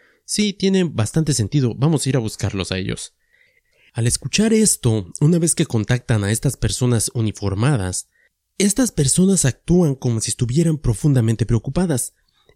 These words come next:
y insisten en que Mel los lleve a donde está esa cabaña,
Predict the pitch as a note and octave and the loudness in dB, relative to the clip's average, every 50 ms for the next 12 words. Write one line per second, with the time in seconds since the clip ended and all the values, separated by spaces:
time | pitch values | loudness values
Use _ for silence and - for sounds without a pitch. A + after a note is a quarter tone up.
0 | _ _ _ - - B2 B2 A#2+ A2+ A2 A2 C3 - _ _ _ _ _ _ _ | _ _ _ -2 0 2 2 2 2 2 0 -2 -4 _ _ _ _ _ _ _
1 | _ _ _ _ _ A#2+ A#2+ A2+ - - F#3 G3+ A3+ - - C3 B2 A2+ A#2 A2 | _ _ _ _ _ 0 0 2 2 2 2 0 0 -2 0 0 0 2 0 0
2 | G#2+ - - A2+ G#2+ A2 A#2 C#3+ D#3 D#3 - - C3+ A#2+ A#2 A2+ G2+ - - B2 | -2 0 0 0 2 2 2 2 2 2 0 0 2 2 2 2 0 0 0 2
3 | D#3 G#3 A3 G#3+ D3 A#2 A2+ G#2+ A2+ A2 G#2 G#2 G2 - - B2+ C3 C3 B2 A#2+ | 2 4 4 4 2 2 2 2 2 2 2 0 0 0 0 0 0 2 2 2
4 | A#2 A2+ - - - G#2+ - - G2+ G2 B2 D#3 F3 E3 A#2+ G#2+ G2+ | 2 2 2 0 0 -2 -2 -4 -4 -2 0 0 2 2 2 0 0